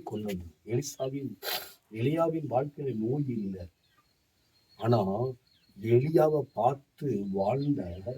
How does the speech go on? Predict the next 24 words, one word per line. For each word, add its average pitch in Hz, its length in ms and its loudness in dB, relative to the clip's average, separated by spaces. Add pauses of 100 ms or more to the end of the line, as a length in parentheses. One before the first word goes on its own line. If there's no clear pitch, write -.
(440)
எலிசா 175 400 0
கிட்ட - 280 -6
என்ன 104 220 -2
வந்துச்சு? 101 480 -6 (760)
அவனுக்குள்ள 135 580 0
இருந்தது 123 320 0 (100)
ஆவிக்குரிய 135 760 2
கோபம், 92 480 -6 (680)
ஆனா 98 220 -2 (120)
இவனுக்குள்ள 113 800 0
இருந்தது 104 360 -6
மாம்ச 123 540 -6
கோபம். 90 420 -16 (380)
அந்த 92 200 -8
மாம்ச 117 560 -2
கோபம் 107 440 -8
பிற்காலத்துல 110 720 -8 (520)
வியாதியை 117 500 -4
கொண்டு 95 280 -14
வந்துச்சு, 87 380 -12 (400)
அது 90 160 -4
மரணத்துக்கு 127 680 2
நேரா 117 280 2
போனுச்சு. 95 500 -8